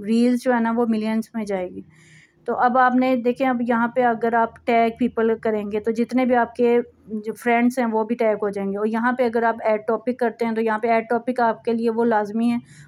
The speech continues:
वो आप करेंगे तो ही आपकी ज़्या-, उन्हीं लोगों तक पहुँचेगी जो वो ज़्यादा, अ, म, देखना पसंद करते हैं।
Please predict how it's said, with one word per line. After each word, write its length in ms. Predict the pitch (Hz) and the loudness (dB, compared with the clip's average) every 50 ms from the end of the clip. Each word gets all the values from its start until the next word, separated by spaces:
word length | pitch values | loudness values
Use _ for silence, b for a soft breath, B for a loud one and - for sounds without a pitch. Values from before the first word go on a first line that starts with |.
| B - | B -2
वो 80 | 226 233 | 0 2
आप 200 | 240 240 233 233 - | 2 2 0 0 -2
करेंगे 400 | 233 226 226 233 240 240 240 240 | 0 0 2 2 2 2 2 0
तो 240 | 247 - 240 247 262 | 0 0 0 0 2
ही 160 | 226 262 247 | 0 0 2
आपकी 440 | 233 220 214 214 - - 233 233 226 | 2 0 0 -2 -4 -2 -2 -2 0
ज़्या-, 220 | 202 226 220 220 | 0 0 0 0
उन्हीं 360 | - 226 233 254 247 254 262 247 | 0 2 4 4 6 6 4 4
लोगों 240 | 233 220 214 220 | 2 2 2 0
तक 200 | 220 233 220 214 - | -2 -2 -4 -4 -6
पहुँचेगी 440 | 220 208 202 196 220 214 208 226 226 | -8 -8 -4 -2 -4 -2 -2 -4 -4
जो 160 | - 220 214 | -2 -2 -2
वो 260 | 214 214 214 214 220 | -2 -2 -2 -2 -2
ज़्यादा, 340 | 220 220 208 202 208 214 240 B B B B B B B B B B - | -2 -2 -2 -2 -2 -2 -4 B B B B B B B B B B -2
अ, 60 | 220 226 226 226 226 208 - - | 0 0 2 2 0 -2 -4 -6
म, 260 | 220 226 226 220 220 - - - 214 208 | -6 -6 -4 -4 -6 -8 -10 -8 -8 -6
देखना 300 | 202 208 214 208 220 220 | -2 0 -2 0 -2 -6
पसंद 300 | 214 220 - 214 196 190 | -6 -6 -6 -6 -6 -4
करते 280 | 180 196 180 180 - 180 | -4 -6 -8 -8 -10 -12
हैं। 140 | 185 185 | -12 -12